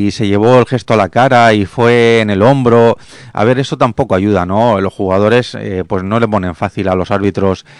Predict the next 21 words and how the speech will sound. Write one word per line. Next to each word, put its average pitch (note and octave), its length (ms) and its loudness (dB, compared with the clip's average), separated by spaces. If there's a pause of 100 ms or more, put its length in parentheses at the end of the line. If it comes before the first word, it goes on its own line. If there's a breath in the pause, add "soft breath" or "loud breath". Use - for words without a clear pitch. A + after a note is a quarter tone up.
(180 loud breath)
ese A2 240 -4
tipo G2+ 340 0
de, F#2+ 320 0
de G2 80 -2
jugadas. F#2+ 760 0 (380 soft breath)
Eh, F#2+ 440 -6 (520)
¿puede C3 240 0
que C3 80 -2
fuera C3 320 2
determinante B2+ 600 -2
para B2 400 4
el A#2+ 100 -2
partido B2+ 680 2
el B2 160 0
que C3 100 -6
el B2 100 -2
Villarreal B2+ 800 0
jugara B2 320 0
con B2 100 0
uno B2+ 160 -2
menos? C#3+ 360 -2